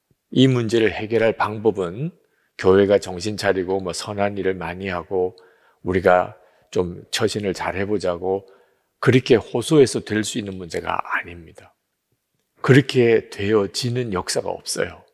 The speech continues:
캠페인을 하거나 뭐 우리가 다짐을 하거나 그것 때문에 우리가 특별한 뭐 모임을 가져서 되지지 않아요. 사람의 변화는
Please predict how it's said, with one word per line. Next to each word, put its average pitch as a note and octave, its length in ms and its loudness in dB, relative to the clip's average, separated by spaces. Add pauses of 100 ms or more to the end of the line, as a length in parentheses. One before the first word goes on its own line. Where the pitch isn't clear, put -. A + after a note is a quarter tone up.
(340)
캠페인을 G2 640 -2
하거나 F#2 400 -6
뭐 F#2 160 -12
우리가 F2+ 280 -2
다짐을 G2+ 540 -2
하거나 F#2+ 540 -10 (640)
그것 G2 280 4
때문에 G2 360 -2
우리가 F2+ 300 -4
특별한 G#2+ 440 0
뭐 F#2+ 120 -6
모임을 F#2+ 520 0
가져서 F#2+ 640 -2 (680)
되지지 F#2 720 -2
않아요. - 500 -16
사람의 A2 560 2
변화는 - 1600 -12